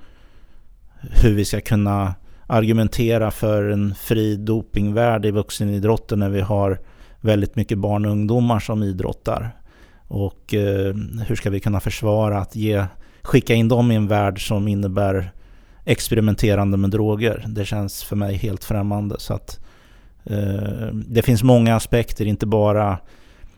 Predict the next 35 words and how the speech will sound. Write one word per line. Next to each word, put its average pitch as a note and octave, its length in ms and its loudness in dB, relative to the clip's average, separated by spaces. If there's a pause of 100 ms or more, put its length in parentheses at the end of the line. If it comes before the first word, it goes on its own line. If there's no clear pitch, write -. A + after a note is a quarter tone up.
(540)
eh, - 200 -14
liksom G2 340 -4
fusk - 400 -2
och A2 60 4
inte G#2 220 0
fusk, - 440 2
utan G2+ 260 -4
det, G2 220 -2
det, G2 380 -2
liksom, G2 440 -6 (960)
eh, A2 80 -10 (100)
det A2+ 220 -4
finns A2+ 240 2
en A2 120 0
risk G2+ 320 -4
att F2 140 -6
det G2+ 100 -4
blir, F#2+ 500 -2
eh, F2+ 60 -2 (240)
det - 160 -2
blir G#2 140 2
läkemedelsföretag G2+ 1040 -2
som G2 120 -6
tävlar G2 580 -2 (520)
mot G2+ 240 -2
varandra G2+ 560 0
med F#2+ 240 -4
människor F#2+ 460 -4
som, F#2+ 300 -8 (140)
som - 280 -8
objekt, G2+ 480 -8
och F#2+ 60 -8
det G2+ 100 -6
känns - 540 -10
främmande. G2+ 760 -2